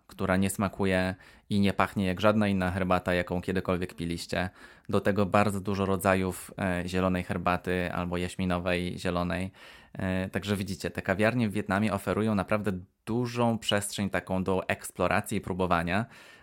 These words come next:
e, właśnie zwłaszcza jeżeli ktoś, e, lubi,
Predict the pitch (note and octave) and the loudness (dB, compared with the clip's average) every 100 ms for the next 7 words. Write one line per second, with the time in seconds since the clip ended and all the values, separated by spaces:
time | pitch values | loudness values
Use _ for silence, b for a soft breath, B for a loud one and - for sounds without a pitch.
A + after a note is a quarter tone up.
0 | - F#2+ F#2+ G2 G2 F#2 F#2+ G2+ F#2 F#2+ | -4 -2 0 0 -4 -6 -4 -4 0 0
1 | - F2+ F2+ F#2 F2+ - - E2 - - | 0 -2 0 -2 -4 -4 -2 -2 -4 -14
2 | b b b - F2+ A2 G#2+ F2+ F2 F2 | b b b -6 -2 0 0 0 -2 -4